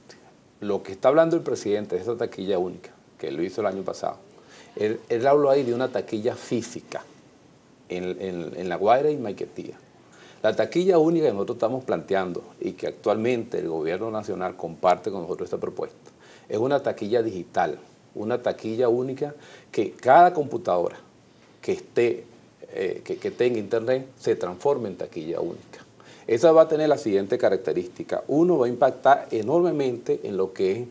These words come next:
es la simplificación de procedimientos, porque el documento que se presente vía digital, a través de, de la taquilla única digital, no se vuelve a presentar, a menos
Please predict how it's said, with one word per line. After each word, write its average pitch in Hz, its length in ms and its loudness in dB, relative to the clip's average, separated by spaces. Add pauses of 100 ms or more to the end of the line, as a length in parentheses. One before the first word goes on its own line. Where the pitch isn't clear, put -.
(280)
es - 140 -10
la 117 160 2
simplificación 113 760 -2
de 123 100 0
procedimientos, 117 720 -2 (360)
porque 110 280 2
el 104 60 2
documento 139 680 2
que 127 120 0
se 110 120 0
presente 113 760 -2
vía 127 500 0
digital, 123 560 0 (500)
a 95 160 -4
través 104 400 4
de, 160 180 2
de 90 260 -2
la 87 120 -4
taquilla 113 420 -2
única 131 320 0
digital, 127 420 -2 (380)
no 123 160 2
se 117 100 2
vuelve 87 240 2
a 90 40 -2
presentar, - 580 -6 (640)
a 107 160 4
menos 185 560 0